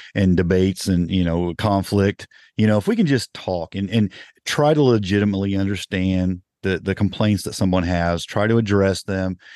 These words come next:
or learn from them and say, "That's legitimate. I don't, I haven't thought about that. How am I gonna handle that?" You know, and,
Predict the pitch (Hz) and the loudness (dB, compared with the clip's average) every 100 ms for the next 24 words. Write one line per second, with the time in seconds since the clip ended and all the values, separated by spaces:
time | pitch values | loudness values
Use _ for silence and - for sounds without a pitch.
0 | - - _ 92 135 135 147 123 127 160 | -20 -20 _ -6 2 4 4 4 2 2
1 | - 92 90 87 85 92 95 - 95 120 | 0 -2 0 -2 0 0 0 -2 -2 0
2 | 139 87 92 95 101 104 95 131 120 92 | 0 0 -2 -4 -2 -2 0 0 0 -2
3 | 85 87 98 117 120 92 85 82 85 80 | -4 -4 -2 -2 0 -2 -6 -8 -8 -4
4 | 80 80 92 92 92 | -4 -4 -2 0 0